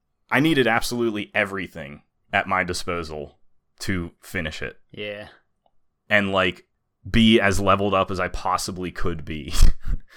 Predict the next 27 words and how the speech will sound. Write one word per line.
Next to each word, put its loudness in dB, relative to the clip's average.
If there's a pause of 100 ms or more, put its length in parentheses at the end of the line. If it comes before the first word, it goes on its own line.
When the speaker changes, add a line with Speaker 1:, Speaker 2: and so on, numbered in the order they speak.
(460)
Speaker 1:
And 4
I 4
still 2
just -4
barely 0
beat -8
the -12
last -6
<laughs> -
boss. 6 (1120)
So, -4 (520)
it's, 0 (120)
it's -2
a 4
thing. -2
It's -4
a 2
Speaker 2:
It -6
makes 0
Speaker 1:
thing 0
Speaker 2:
me -2
Speaker 1:
you're -2
really -2
Speaker 2:
wary. -2
Speaker 1:
signing -4
up -6
for. -12